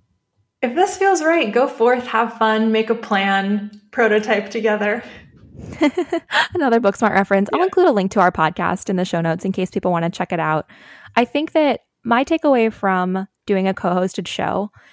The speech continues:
Speaker 2: is that it really allowed me to pursue an interest of mine with somebody else who had the same interest. And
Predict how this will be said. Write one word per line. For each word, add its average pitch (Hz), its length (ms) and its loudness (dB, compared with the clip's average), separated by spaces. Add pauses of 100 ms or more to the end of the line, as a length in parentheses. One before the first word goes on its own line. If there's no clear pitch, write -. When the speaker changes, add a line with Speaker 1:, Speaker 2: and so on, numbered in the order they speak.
(220)
Speaker 2:
is 220 200 2
that 190 300 0 (260)
it 233 160 4
really 226 340 0
allowed 208 400 0
me 196 200 0
to - 180 -8
pursue 175 920 -2 (440)
an 185 140 0 (120)
interest 214 760 -6 (200)
of 226 140 0
mine 226 440 2
with 214 220 0
somebody 247 360 0
else 175 480 0 (160)
who - 140 -8
had 160 340 -4
the 170 100 -4
same 165 360 -4
interest. - 540 -8 (420)
And 196 320 4